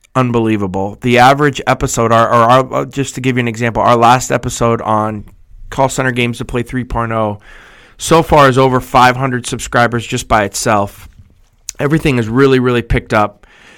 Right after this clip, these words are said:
Uh, we've, we've seen a lot of hits now to the Facebook page, which I, I, I really ask if, if you do enjoy this, I really wanna start a community of, of like-minded call center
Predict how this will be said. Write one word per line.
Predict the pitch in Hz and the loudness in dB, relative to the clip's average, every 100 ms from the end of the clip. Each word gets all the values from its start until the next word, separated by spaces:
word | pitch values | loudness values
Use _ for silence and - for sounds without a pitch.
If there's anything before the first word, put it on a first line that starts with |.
| - _ _ | -20 _ _
Uh, | - 98 78 - | -10 -8 -6 -4
we've, | 135 123 | -4 -4
we've | - 131 123 | -2 -2 -2
seen | 143 127 | -2 0
a | |
lot | 123 120 | 2 2
of | 120 | 2
hits | 127 - | -4 -4
now | 131 113 | -2 -2
to | - | -2
the | 117 | -8
Facebook | - 143 135 131 - | 0 0 0 -6 -2
page, | 135 123 | -2 -2
which | 127 123 | -4 -2
I, | 117 117 - | 0 0 0
I, | 120 117 _ _ - | -4 -6 _ _ -10
I | 113 | -4
really | 120 131 139 | -2 0 0
ask | 120 120 127 - | 2 2 0 -6
if, | 117 - - | -10 -12 -10
if | 117 - | -10 -4
you | 123 | -4
do | 113 139 160 | 0 2 2
enjoy | 143 120 123 120 | 0 0 0 0
this, | 117 107 - - | -2 -4 -8 -6
I | |
really | 120 131 151 143 | -4 -2 0 0
wanna | 127 127 123 | 0 -2 -2
start | - - 120 120 | -4 0 0 0
a | 113 | -6
community | - 120 117 131 131 131 | -8 -4 -2 -2 -2 -2
of, | 117 101 - | -2 -4 -8
of | 110 - - - | -8 -10 -18 -6
like-minded | 117 120 - 120 117 113 | -2 -2 -2 -4 -2 -4
call | - 117 | -4 -4
center | - 120 113 110 | -4 -8 -6 -8